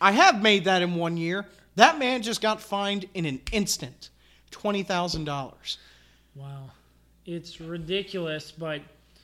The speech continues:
Speaker 2: I, I just don't know what to
Speaker 1: Speechless.
Speaker 2: s-, oh, yeah, I, I'm speechless, like, about it. Like, there's nothing more I can say.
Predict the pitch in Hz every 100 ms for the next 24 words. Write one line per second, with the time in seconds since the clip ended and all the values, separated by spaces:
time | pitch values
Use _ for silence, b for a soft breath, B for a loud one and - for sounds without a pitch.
0 | b b b _ _ _ _ _ - B
1 | B B B B - 170 170 151 170 165
2 | 165 - - - 143 165 160 151 214 233
3 | 151 147 - - 185 185 196 170 185 175
4 | 196 185 - - 170 165 156 151 143 139
5 | 151 139 139 147 143 135 139 135 131 -
6 | b b b b b 180 226 - 208 202
7 | 190 196 170 165 165 156 143 143 156 -
8 | 165 143 139 135